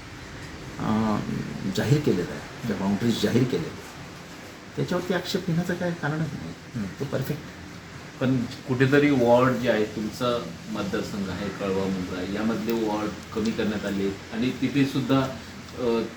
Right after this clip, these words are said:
Speaker 2: खाली धुसफूस जी चालू असते शिवसेना आणि राष्ट्रवादीमध्ये, त्याला काही त्या संदर्भातली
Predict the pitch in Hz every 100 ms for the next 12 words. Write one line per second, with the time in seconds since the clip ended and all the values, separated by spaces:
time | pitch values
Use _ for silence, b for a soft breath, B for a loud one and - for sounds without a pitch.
0 | - - - 123 156 135 135 131 156 151
1 | 139 147 139 143 135 - 135 131 120 -
2 | 123 123 120 110 - 117 107 110 107 110
3 | 113 110 113 113 113 117 104 - 107 107
4 | 104 98 104 107